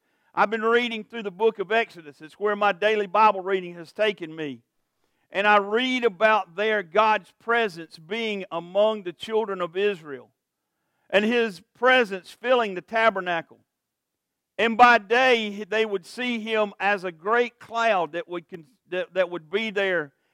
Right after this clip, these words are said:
His presence would be there. And at night, they would see him as a great pillar of fire, fire by night. And they would know, they would look and they would see, and they would know that God was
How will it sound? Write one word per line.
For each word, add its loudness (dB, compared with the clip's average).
His -2
presence 0
would -12
be -4
there. 0
And 0
at -4
night, 2
they -2
would -6
see -8
him -4
as 0
a -6
great -2
pillar -2
of -2
fire, -2
fire 2
by 2
night. -4
And 2
they 10
would 2
know, 2
they 4
would -4
look 2
and -6
they 4
would -6
see, -6
and -6
they 2
would -2
know 0
that -2
God 4
was -6